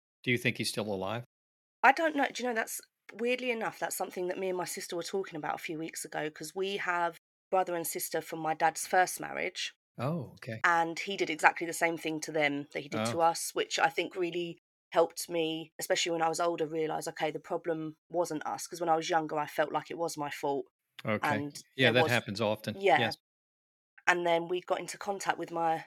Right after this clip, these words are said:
Speaker 2: half brother and sister. Yeah, he'd done exactly the same thing to them. And that co-, that helped me a lot. I think I came to terms with it.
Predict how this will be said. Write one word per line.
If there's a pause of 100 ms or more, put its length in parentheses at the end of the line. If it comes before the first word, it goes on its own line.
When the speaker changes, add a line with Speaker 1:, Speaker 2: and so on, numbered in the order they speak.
(160)
Speaker 2:
half
brother
and
sister. (300)
Yeah,
he'd
done
exactly
the
same
thing
to
them. (160)
And
that
co-,
that
helped
me
a
lot.
I
think
I
came
to
terms
with
it.